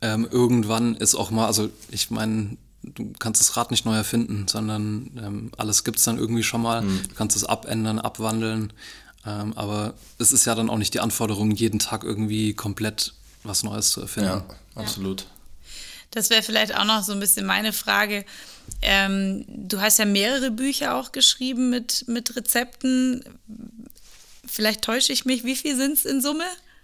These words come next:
Speaker 1: Ähm, weiß ich gar nicht. <laughs> Aus
Speaker 3: Ich
Speaker 1: dem
Speaker 3: hab
Speaker 1: Kopf.
Speaker 3: acht gesehen,
Speaker 1: Ähm,
Speaker 3: aber ich
Speaker 1: also
Speaker 3: bin
Speaker 1: ich
Speaker 3: mir
Speaker 1: hab,
Speaker 3: nicht sicher.
Speaker 1: ähm, ich hab drei Bücher rausgebracht mit dem Bertelsmann Verlag.
Speaker 3: Mhm.
Speaker 1: Ähm, ansonsten, ich müsste jetzt im Kopf mal überschlagen, ich hab meine drei Konzeptbücher,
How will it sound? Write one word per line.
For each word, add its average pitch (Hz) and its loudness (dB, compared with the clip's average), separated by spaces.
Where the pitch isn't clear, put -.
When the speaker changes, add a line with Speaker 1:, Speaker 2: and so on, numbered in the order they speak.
Speaker 1:
Ähm, 110 2
weiß 120 2
ich - 0
gar 101 -2
nicht. 120 4
<laughs> 214 4
Aus 247 6
Speaker 3:
Ich 254 4
Speaker 1:
dem 254 8
Speaker 3:
hab 254 4
Speaker 1:
Kopf. 135 6
Speaker 3:
acht - 4
gesehen, 277 6
Speaker 1:
Ähm, 330 4
Speaker 3:
aber 226 6
ich 240 4
Speaker 1:
also 240 4
Speaker 3:
bin - 6
Speaker 1:
ich 226 6
Speaker 3:
mir 214 6
Speaker 1:
hab, 247 6
Speaker 3:
nicht 233 2
sicher. 277 2
Speaker 1:
ähm, 117 4
ich - 4
hab - -2
drei 127 4
Bücher 147 2
rausgebracht 123 -2
mit 110 2
dem 107 0
Bertelsmann 151 -2
Verlag. 165 -4
Speaker 3:
Mhm. 240 -16
Speaker 1:
Ähm, 117 -2
ansonsten, 110 -2
ich - -6
müsste - 2
jetzt - 0
im 104 -2
Kopf - -10
mal 113 -2
überschlagen, 110 -2
ich - -4
hab 113 -10
meine 107 -4
drei 107 -6
Konzeptbücher, 143 -2